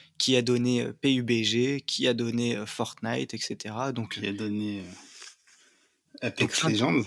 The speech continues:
Speaker 2: c'est un,
Speaker 1: Apex
Speaker 2: Apex Legends, c'est
Speaker 1: Legends,
Speaker 2: un,
Speaker 1: heu,
Speaker 2: ouais.
Speaker 1: oui, c'est un, c'est un Battle Royale, heu, Warzone, et cetera. Donc, heu, Opération
Speaker 2: Excellente
Speaker 1: Flashpoint
Speaker 2: anecdote. Excellente
Speaker 1: est un
Speaker 2: anecdote.
Speaker 1: jeu finalement hyper important dans l'univers du jeu vidéo, mais qui n'est pas forcément, heu, connu,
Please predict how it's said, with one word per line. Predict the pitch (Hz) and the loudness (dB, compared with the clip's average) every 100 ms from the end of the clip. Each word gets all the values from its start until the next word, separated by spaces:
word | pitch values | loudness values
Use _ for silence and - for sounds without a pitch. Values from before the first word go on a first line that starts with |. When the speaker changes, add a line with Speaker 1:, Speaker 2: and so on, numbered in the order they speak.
| - | 0
Speaker 2:
c'est | - - | 0 2
un, | 107 | 2
Speaker 1:
Apex | 120 - | 2 0
Speaker 2:
Apex | 113 - | 0 2
Legends, | 120 185 | 6 6
c'est | - 110 | 6 4
Speaker 1:
Legends, | 107 104 | 4 2
Speaker 2:
un, | 107 104 | 0 -4
Speaker 1:
heu, | - - | -10 -12
Speaker 2:
ouais. | - - - _ - - - - | -12 -14 -20 _ -20 -20 -10 2
Speaker 1:
oui, | 156 | 4
c'est | 202 127 | 6 6
un, | 113 | 6
c'est | 110 120 | 4 4
un | |
Battle | 120 113 | 4 4
Royale, | 110 110 139 123 | 4 4 2 2
heu, | 110 110 | 2 4
Warzone, | 120 120 113 123 131 127 | 6 6 6 4 4 4
et | |
cetera. | 113 110 113 123 156 - - - 123 | 0 -2 -2 -2 -4 -10 -14 -14 -2
Donc, | 127 190 196 - - | 2 4 4 0 0
heu, | 120 117 113 | 2 4 4
Opération | 113 120 113 117 | 4 4 6 8
Speaker 2:
Excellente | 113 131 123 | 8 8 8
Speaker 1:
Flashpoint | 120 | 6
Speaker 2:
anecdote. | 113 110 - - - - | 4 0 -2 -4 -6 -14
Excellente | - - 107 - | -10 -8 -4 0
Speaker 1:
est | |
un | 104 | 4
Speaker 2:
anecdote. | 131 127 | 6 6
Speaker 1:
jeu | - 185 | 6 2
finalement | - 120 113 165 - 208 | 2 2 2 -2 -2 0
hyper | 175 185 165 | 2 2 0
important | 143 143 - 139 135 _ _ _ - - | -2 -6 -4 -4 -4 _ _ _ -20 -4
dans | 123 | 2
l'univers | 123 127 127 123 | 6 8 8 8
du | |
jeu | 120 | 6
vidéo, | 117 123 180 | 4 6 6
mais | 156 | 4
qui | 120 | 2
n'est | |
pas | 117 147 | 2 0
forcément, | 147 - 139 135 123 | 0 0 2 2 0
heu, | 113 | -2
connu, | - 123 123 190 | 2 4 4 0